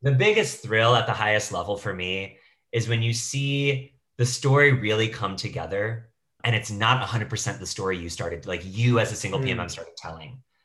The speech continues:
Speaker 1: When the story just takes on these layers of dimension and ownership across the company, and then you put it out into the world, and the world receives it and gets it. Because you ultimately, like, you can do message testing, of course, you can do user interviews, but it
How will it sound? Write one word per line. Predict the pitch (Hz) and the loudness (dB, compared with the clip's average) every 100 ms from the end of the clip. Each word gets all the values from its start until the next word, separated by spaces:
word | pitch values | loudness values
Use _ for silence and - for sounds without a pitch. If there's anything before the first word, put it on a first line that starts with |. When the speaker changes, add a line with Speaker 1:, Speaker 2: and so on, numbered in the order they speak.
| _ 117 | _ 2
Speaker 1:
When | 123 | 2
the | 120 | 4
story | - 131 139 | 2 4 6
just | 131 127 | 4 2
takes | 127 120 120 | 0 0 -2
on | 107 | -4
these | 98 87 | -6 -4
layers | 95 101 104 107 | 0 2 2 -2
of | 92 | -6
dimension | 90 85 - 98 | -8 -8 -6 -8
and | 90 - | -10 -12
ownership | 92 92 95 - - | -12 -10 -6 -6 -8
across | - 90 87 | -8 -8 -8
the | - | -12
company, | - 90 92 92 90 87 - - _ - | -12 -10 -8 -8 -8 -10 -16 -20 _ -2
and | 110 101 104 | 0 0 0
then | 104 | 0
you | 95 90 | -4 -10
put | - 135 | -2 0
it | |
out | 104 104 | 2 0
into | 92 98 | -4 -8
the | |
world, | 90 92 95 - | 0 0 0 -2
and | 101 | -4
the | 101 | -4
world | 98 104 - | 2 0 0
receives | 92 - - 92 90 107 | -8 -10 -10 -10 -8 -6
it | 107 - | -6 -8
and | 82 76 | -14 -12
gets | - 80 - - | -8 -8 -8 -16
it. | 57 _ _ _ _ - | -18 _ _ _ _ 0
Because | 131 139 - | 2 2 0
you | - - - - 175 175 | -12 -20 -20 -6 0 2
ultimately, | 208 208 180 151 135 | 2 2 0 0 4
like, | 127 156 | 2 2
you | |
can | 170 170 | -4 -2
do | 156 | 0
message | 107 92 92 - | 0 -2 -8 -12
testing, | 85 85 95 87 85 - | -12 -14 -12 -12 -12 -16
of | - | -12
course, | 90 87 87 - - - | -6 -6 -6 -8 -14 -18
you | 101 | -10
can | 98 | -8
do | 101 | -4
user | 107 98 113 113 107 | -2 0 -2 0 -2
interviews, | 95 92 90 87 - _ _ _ | -2 -4 -6 -8 -12 _ _ _
but | 117 | 2
it | 117 - | 2 0